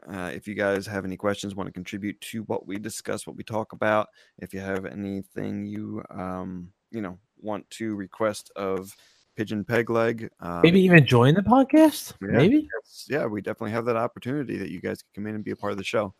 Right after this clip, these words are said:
Speaker 1: Uh, reach out to us. Let us know what you think. Uh, if you're interested, um, you know, go ahead. We're on Twitter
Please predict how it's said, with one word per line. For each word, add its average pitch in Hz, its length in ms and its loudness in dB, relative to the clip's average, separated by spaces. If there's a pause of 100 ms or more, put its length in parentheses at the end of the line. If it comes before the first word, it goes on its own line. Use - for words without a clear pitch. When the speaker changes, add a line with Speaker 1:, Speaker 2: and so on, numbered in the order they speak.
(500)
Speaker 1:
Uh, 92 180 -4
reach 123 160 -2
out 175 140 0
to 110 60 -8
us. 87 140 -8
Let 107 100 -4
us 117 120 -10
know 120 200 -2
what 110 160 -6
you 104 60 -12
think. 120 280 -6 (260)
Uh, 90 340 -6
if - 140 -12
you're 98 180 -8
interested, 131 560 -8 (120)
um, 92 340 -8
you 98 140 -8
know, 90 80 -6
go 98 120 -10
ahead. 120 180 -6 (340)
We're 95 160 -6
on 90 100 -6
Twitter 165 320 -6